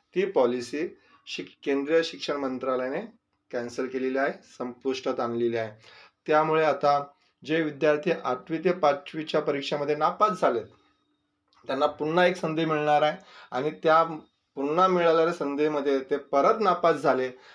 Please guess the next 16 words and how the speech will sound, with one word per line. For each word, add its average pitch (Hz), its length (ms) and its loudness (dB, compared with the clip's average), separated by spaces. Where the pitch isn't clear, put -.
तर 139 80 0
त्यांना 131 500 -2
त्याच 160 420 -2
इयत्तामध्ये 131 760 -4
राहावं 117 300 4
लागेल, 113 240 -2
पुढच्या 123 500 -4
इयत्तामध्ये 127 600 -2
त्यांना 131 160 -4
प्रवेश 131 520 0
मिळणार 113 380 -2
नाहीये. 110 460 -6
तर 165 240 4
उत्तीर्ण 185 440 2
झालेल्या 190 360 6
विद्यार्थ्यांना 160 720 2